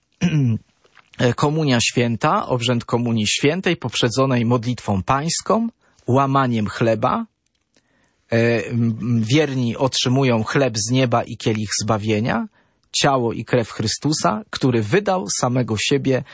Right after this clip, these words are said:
za życie świata. I po komunii świętej, e, zwykle, kiedy przychodzimy, jest jeszcze moment dziękczynienia, e, czy to w formie śpiewu, czy ciszy,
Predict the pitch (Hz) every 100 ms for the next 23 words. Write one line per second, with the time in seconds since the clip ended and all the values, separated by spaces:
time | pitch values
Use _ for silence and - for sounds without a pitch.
0 | - - _ - 104 110 143 165 - 110
1 | 110 - 107 104 - - - 107 82 -
2 | - - _ - - _ _ - 202 170
3 | - 180 160 151 135 120 117 - 127 131
4 | 127 107 98 - 151 - - 165 165 -
5 | - - _ - 113 104 110 135 - 117
6 | 113 107 - 117 107 - 120 - 110 117
7 | 175 170 120 107 107 - 104 107 110 110
8 | 110 147 170 175 - 185 190 175 185 180
9 | - - - - - _ - 117 113 -
10 | 120 - 98 - - 107 123 135 - 180
11 | 185 175 156 - - - 180 190 - 180